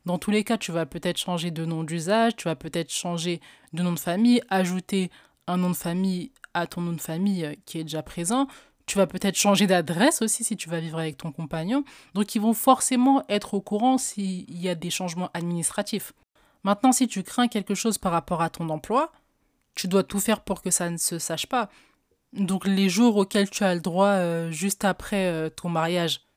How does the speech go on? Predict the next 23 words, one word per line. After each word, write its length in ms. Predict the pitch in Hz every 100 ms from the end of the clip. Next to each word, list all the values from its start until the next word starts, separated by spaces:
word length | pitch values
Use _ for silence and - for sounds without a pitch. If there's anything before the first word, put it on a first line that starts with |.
| _ _ -
il 140 | 190
faut 160 | - 190
les 220 | 175 175
oublier 380 | 175 175 226 320
parce 140 | 170 -
que 100 | -
sinon, 260 | - 190
tu 140 | 185 160
vas 340 | 160 147 - -
donner 340 | 180 180 180
un 140 | 170 165
justificatif 680 | 165 - 160 175 170 165
de 100 | 160
mariage. 520 | 160 151 196 320 311 - - - - _ _ _ _ _ _ _ -
Si 600 | - - 262 262 262 254
tu 180 | - 214
veux 220 | 196 202
changer 500 | - 214 214 220 214
de 120 | 196
nom 120 | 202
de 60 | 196
famille 360 | - 196 208 196
aussi, 440 | 190 - 214